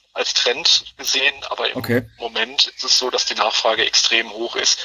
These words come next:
Speaker 1: gerade wenn es um die Über-, um das Übersetzen von den klassischen Eventformaten in digitale Eventformate geht.
Speaker 2: Was heißt das jetzt konkret, den, den Übertrag in digitale, äh, Formate, beziehungsweise was habt ihr jetzt gerade, sage ich jetzt mal, im Angebot, ähm, ja, was in der jetzigen Corona-Krisensituation hilfreich ist?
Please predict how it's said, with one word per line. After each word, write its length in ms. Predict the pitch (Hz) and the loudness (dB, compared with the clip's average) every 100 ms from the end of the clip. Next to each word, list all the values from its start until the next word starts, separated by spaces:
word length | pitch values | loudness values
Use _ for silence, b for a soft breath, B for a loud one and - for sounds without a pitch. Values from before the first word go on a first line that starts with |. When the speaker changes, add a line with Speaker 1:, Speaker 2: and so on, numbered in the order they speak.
| B B B - | B B B -12
Speaker 1:
gerade 220 | 113 117 | -2 0
wenn 100 | 117 | 0
es 140 | 117 | 0
um 120 | 131 - | -2 -2
die 100 | - | -4
Über-, 200 | 92 - - | 0 -2 -4
um 80 | - | -2
das 140 | 107 | 0
Übersetzen 680 | - 123 113 113 - - 117 | 2 2 2 2 2 2 2
von 160 | 107 113 | 0 2
den 140 | 107 | 2
klassischen 520 | - 110 120 - 110 - | 2 4 4 2 0 -4
Eventformaten 840 | 117 110 107 117 107 104 107 110 | -2 0 2 0 4 4 4 -2
in 100 | 110 | -4
digitale 480 | - 107 101 104 113 | -2 0 2 2 0
Eventformate 640 | 107 104 - - 92 - | -2 -6 -6 -8 -8 -10
geht. 140 | - _ - | -12 _ -2
Speaker 2:
Was 260 | 139 160 | 0 2
heißt 260 | 139 160 202 | 2 2 2
das 140 | 202 | 0
jetzt 240 | - 180 - | 2 0 0
konkret, 640 | - 156 - - 165 - | 0 -2 0 4 4 4
den, 220 | 175 170 | 2 2
den 160 | 160 156 | 2 2
Übertrag 500 | 160 185 - 170 170 | 2 2 4 2 4
in 140 | 160 | 0
digitale, 1000 | 156 165 160 165 160 170 165 151 143 147 | 0 -2 2 6 6 6 4 4 4 4
äh, 60 | 135 | 4
Formate, 360 | 151 135 147 | 4 6 6
beziehungsweise 680 | 151 - 160 156 147 147 139 | 4 -2 -2 2 4 4 6
was 420 | 127 147 - - - | 4 4 0 -6 -6
habt 340 | - - - - | 0 2 2 4
ihr 80 | 180 | 6
jetzt 300 | 160 185 - | 6 4 4
gerade, 280 | 151 156 156 | 4 6 6
sage 160 | 156 | 4
ich 60 | 160 | 4
jetzt 160 | 160 | 2
mal, 80 | 165 | 4
im 120 | 147 | 4
Angebot, 640 | - 151 165 160 160 156 - | 4 2 2 2 2 2 0
ähm, 440 | 104 147 151 151 127 | 2 2 2 -2 2
ja, 260 | 127 113 110 | 6 8 8
was 160 | 127 | 6
in 100 | 143 | 6
der 100 | 135 | 6
jetzigen 920 | 135 131 151 143 143 135 131 123 110 - | 6 6 2 2 2 0 0 -2 -4 -4
Corona-Krisensituation 1700 | 147 123 135 147 - 151 143 139 139 143 135 - 131 131 135 131 - | 2 4 4 2 2 0 2 0 2 2 2 2 2 4 2 0 -6
hilfreich 540 | - 143 165 - 165 165 | 2 4 4 4 2 4
ist? 360 | 196 202 - | 0 0 -6